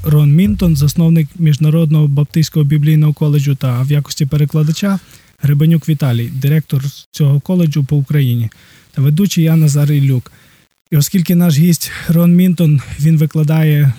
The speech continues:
Біблію, бібліологія, його предмет, хотілося б задати, і ми тут всі християни, і іноді в нас складається враження, що, «О, ми вже християни, ми знаємо про Біблію все».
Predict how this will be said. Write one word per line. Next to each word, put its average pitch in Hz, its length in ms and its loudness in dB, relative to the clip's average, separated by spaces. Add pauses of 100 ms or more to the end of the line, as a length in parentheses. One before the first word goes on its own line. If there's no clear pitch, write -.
Біблію, 185 540 0
бібліологія, 156 760 0
його 151 240 2
предмет, 160 400 -2 (840)
хотілося 180 460 -2
б 151 100 -2
задати, 160 400 -2
і 135 420 0
ми 151 180 2
тут 196 220 -4
всі 180 300 -2
християни, 151 760 -2
і 147 100 -2
іноді 180 380 0
в - 20 2
нас 165 160 0
складається 156 460 -2
враження, 160 420 0
що, 135 260 -4
«О, 196 140 0
ми 180 180 2
вже 151 160 0
християни, 160 460 -2
ми 165 140 2
знаємо 151 280 0
про 151 120 -2
Біблію 147 340 0
все». 127 360 -6